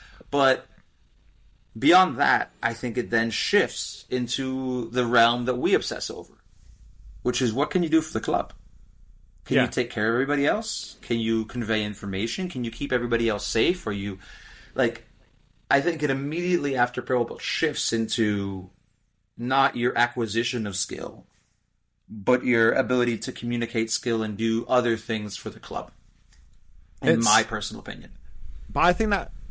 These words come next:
Speaker 2: should be across the board, as in it should be a case of no matter who you are, it's a rising tide and you raise everyone up. And
Speaker 1: Yeah,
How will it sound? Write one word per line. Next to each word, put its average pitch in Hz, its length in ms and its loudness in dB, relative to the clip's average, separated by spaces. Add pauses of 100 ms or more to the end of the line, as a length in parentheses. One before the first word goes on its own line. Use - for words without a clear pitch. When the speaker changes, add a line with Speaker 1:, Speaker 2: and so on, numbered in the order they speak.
(120)
Speaker 2:
should 147 300 2
be 143 100 4
across 135 300 2
the 117 60 -4
board, 110 420 2 (140)
as 113 200 -2
in 120 300 4
it 120 100 -6
should 135 220 -2
be 139 80 4
a 127 60 6
case 127 280 0
of 117 220 2 (280)
no 127 80 -4
matter 143 200 4
who 123 100 2
you 143 240 0
are, 135 180 4
it's 107 100 -8
a 110 60 -4
rising 113 440 0
tide 120 460 2
and 113 120 -4
you 110 120 -2
raise 117 360 0
everyone 107 380 0
up. 139 280 0 (520)
And 262 540 4
Speaker 1:
Yeah, 254 240 -4